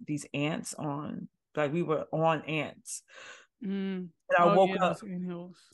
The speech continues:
Speaker 1: remember, I woke up and on my forearms, I had, like, all these red
Speaker 2: Yeah.
Speaker 1: disc-shaped, um, things on my arm. They didn't itch, they didn't hurt, they didn't,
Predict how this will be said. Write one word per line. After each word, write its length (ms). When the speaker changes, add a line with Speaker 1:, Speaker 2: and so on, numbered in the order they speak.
Speaker 1:
remember, 240
I 100
woke 260
up 180
and 120
on 80
my 140
forearms, 720
I 80
had, 160
like, 220
all 360
these 440
red 540
Speaker 2:
Yeah. 340
Speaker 1:
disc-shaped, 1000
um, 300
things 320
on 120
my 140
arm. 580
They 120
didn't 180
itch, 300
they 120
didn't 180
hurt, 420
they 80
didn't, 240